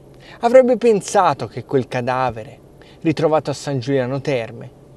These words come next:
avrebbe potuto essere quello di Francesco, uno studente universitario di ventitré anni, forse con qualche difficoltà per gli esami universitari non superati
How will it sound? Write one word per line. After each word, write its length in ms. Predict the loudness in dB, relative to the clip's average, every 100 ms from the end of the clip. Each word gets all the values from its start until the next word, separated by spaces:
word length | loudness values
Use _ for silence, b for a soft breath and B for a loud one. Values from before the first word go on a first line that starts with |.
| B B B
avrebbe 320 | 4 6 6
potuto 440 | 2 0 -2 2 4
essere 400 | 2 -2 0 2
quello 220 | 2 2
di 120 | 2
Francesco, 920 | -2 -4 -4 2 2 2 -2 2 2 2 -12 B B B
uno 180 | -4 -2
studente 640 | -2 -2 2 4 2 -2
universitario 760 | -8 -4 -4 -4 -6 -2 0 0
di 120 | -2
ventitré 520 | -4 -4 -6 -2 0
anni, 440 | 2 0 -2 -6 -10 -18 B B B
forse 440 | 0 2 4 0
con 180 | 0 2
qualche 380 | 4 4 2 -4
difficoltà 840 | -4 -6 0 2 0 -2 -4 -4 -12 -20 -20 -20 -20 -20 4
per 140 | 4
gli 100 | 6
esami 300 | 4 4 4
universitari 920 | 2 2 2 2 -4 -4 -2 -2 -4 -12 -2
non 240 | 2 2
superati 800 | 0 0 4 4 4 0 -2 -6